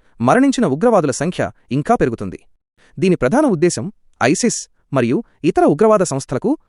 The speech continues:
ఒక స్పష్టమైన హెచ్చరిక పంపడం. క్రైస్తవులపై దాడులను లేదా రాడికల్ ఇస్లామిక్ ఉగ్రవాదాన్ని అమెరికా సహించదని, అలాంటి హింస కొనసాగితే సైనిక చర్య తప్పదని ట్రంప్ హెచ్చరించారు. ఈ దాడులను క్రైస్తవ మత రక్షణగా మరియు ఉగ్రవాదులకు ఒక క్రిస్మస్ కానుకగా ఆయన అభివర్ణించారు.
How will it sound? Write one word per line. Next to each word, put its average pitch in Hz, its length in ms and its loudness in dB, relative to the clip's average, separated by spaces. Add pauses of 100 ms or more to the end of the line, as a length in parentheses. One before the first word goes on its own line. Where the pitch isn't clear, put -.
ఒక 160 100 -6
స్పష్టమైన 262 440 0
హెచ్చరిక 185 340 -2
పంపడం. - 280 -6 (260)
క్రైస్తవులపై 175 540 0
దాడులను 139 420 0 (320)
లేదా 175 260 2 (240)
రాడికల్ 233 400 2
ఇస్లామిక్ 214 420 0
ఉగ్రవాదాన్ని 143 520 0
అమెరికా 151 260 -2
సహించదని, 131 540 -6 (260)
అలాంటి 147 300 2
హింస 214 160 0
కొనసాగితే 170 560 -2 (200)
సైనిక 262 280 2 (100)
చర్య 139 100 0
తప్పదని 139 360 -2
ట్రంప్ - 220 -4
హెచ్చరించారు. 131 480 -6 (400)
ఈ 139 140 2
దాడులను 170 500 2 (200)
క్రైస్తవ 294 340 0
మత 185 180 0
రక్షణగా 139 500 -2 (180)
మరియు 139 320 0 (180)
ఉగ్రవాదులకు 185 460 2
ఒక 127 140 -4
క్రిస్మస్ 214 420 -2
కానుకగా 147 520 -2 (240)
ఆయన 135 180 2
అభివర్ణించారు. 127 560 -2